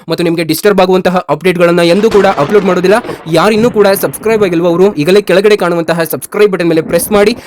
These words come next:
ಅದ್ರ ಮೇಲೆ ಕ್ಲಿಕ್ ಮಾಡ್ಬಿಟ್ಟು ಪ್ರತಿಯೊಬ್ಬ ವೀಕ್ಷಕರು ಕೂಡ ತಪ್ಪದೆ ಸಬ್ಸ್ಕ್ರೈಬ್ ಆಗ್ಬಹುದು. ಹಾಗೆ ಈ ಒಂದು ವಿಡಿಯೋನ ನೋಡ್ತಾ ಇರುವಂತಹ ಎಲ್ಲ ವೀಕ್ಷಕರು ನೋಡಿ, ಯಾರಿನ್ನೂ ಲೈಕ್ ಮಾಡದೆ ನೋಡ್ತಾ ಇದ್ದೀರಾ ಅಂದ್ರೆ ವೀಕ್ಷಕರೇ ತಪ್ಪದೆ ಒಂದು ಲೈಕ್ ಅನ್ನ ಮಾಡಿ, ವಿಡಿಯೋನ ಸಂಪೂರ್ಣವಾಗಿ ಕೊನೆವರೆಗೂ ಕೂಡ ನೋಡಿ. ನೋಡಿ,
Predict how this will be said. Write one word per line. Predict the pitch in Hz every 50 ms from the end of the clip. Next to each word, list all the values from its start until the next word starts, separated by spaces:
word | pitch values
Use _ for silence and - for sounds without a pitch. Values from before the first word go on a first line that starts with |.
| - -
ಅದ್ರ | 147 147 156
ಮೇಲೆ | 165 165 165
ಕ್ಲಿಕ್ | 160 - 196 208 -
ಮಾಡ್ಬಿಟ್ಟು | 226 214 196 180 175 170 185
ಪ್ರತಿಯೊಬ್ಬ | 170 - 170 151 143 _ - 226 220 208 185
ವೀಕ್ಷಕರು | 196 180 180 - - 185 175 170
ಕೂಡ | 165 170 165
ತಪ್ಪದೆ | 160 160 175 175 - - 220 214 220
ಸಬ್ಸ್ಕ್ರೈಬ್ | - 180 143 - - - 226 240 220 202
ಆಗ್ಬಹುದು. | 190 180 196 190 190 233 269 - - - -
ಹಾಗೆ | - 175 196 220 247
ಈ | 233 - 170 190
ಒಂದು | 202 208 226 226 240
ವಿಡಿಯೋನ | 202 151 180 202 190 240 240 233
ನೋಡ್ತಾ | 226 196 185 - 190
ಇರುವಂತಹ | 185 180 185 180 180 180 165 208 226 - 170 147
ಎಲ್ಲ | 165 170 180 220 233 226
ವೀಕ್ಷಕರು | 208 208 208 - - 185 - 185 156 - _ - - - - -
ನೋಡಿ, | 208 208 226 214
ಯಾರಿನ್ನೂ | 190 160 175 220 226 226 233 233
ಲೈಕ್ | 214 160 170 208 - 240
ಮಾಡದೆ | 214 208 214
ನೋಡ್ತಾ | 214 196 190 185 202
ಇದ್ದೀರಾ | 185 180 175 170
ಅಂದ್ರೆ | 165 175 196
ವೀಕ್ಷಕರೇ | 202 160 170 165 - 202 - 196 156
ತಪ್ಪದೆ | - 180 - 220 208 208
ಒಂದು | 202 196 190
ಲೈಕ್ | 185 165 196 202 -
ಅನ್ನ | 214 202
ಮಾಡಿ, | 202 190 202 233 220 156
ವಿಡಿಯೋನ | 143 147 147 156 156 160
ಸಂಪೂರ್ಣವಾಗಿ | 160 156 - 156 165 - 208 214 214 208 190 170 165 190
ಕೊನೆವರೆಗೂ | 190 - 165 165 165 165 160 165
ಕೂಡ | 160 165 156 151
ನೋಡಿ. | 151 147 139 135 117 - - - - - - - - - - -
ನೋಡಿ, | 156 156 170 208 208 160